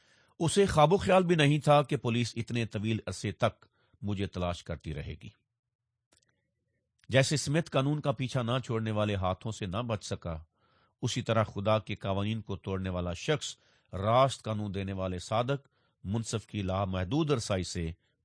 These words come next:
بچ نہیں سکتا۔ اور قانون توڑنے والے کون ہیں؟ یوحنا کے پہلے خط تیسرے باب کے چوتھی آیت میں، "جو کوئی گناہ کرتا ہے،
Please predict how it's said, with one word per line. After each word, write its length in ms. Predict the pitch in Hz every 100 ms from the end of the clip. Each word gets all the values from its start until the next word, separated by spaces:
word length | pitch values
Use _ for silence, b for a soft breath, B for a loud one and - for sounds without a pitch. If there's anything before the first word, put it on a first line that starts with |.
| 85
بچ 260 | 104 -
نہیں 240 | 78 82 90
سکتا۔ 420 | - 78 - 69 - _ _ _ b b b b b b
اور 140 | 139
قانون 380 | 135 156 180 202
توڑنے 320 | 190 202 202
والے 240 | 190 180 190
کون 300 | 147 160 175
ہیں؟ 160 | 98 - _ _ _ _ _ _ _ b b b b b b _
یوحنا 300 | 98 117 110
کے 120 | 107
پہلے 240 | 98 127 135
خط 280 | 151 139
تیسرے 240 | 131 117 110
باب 220 | 101 90
کے 100 | 98
چوتھی 360 | - 117 - 135
آیت 160 | 139
میں، 180 | 151 180 - b b b b b
"جو 440 | 92 110 156 196 202
کوئی 200 | 170 151 113
گناہ 220 | 113 113
کرتا 440 | - 101 - 123
ہے، 280 | 107 92 92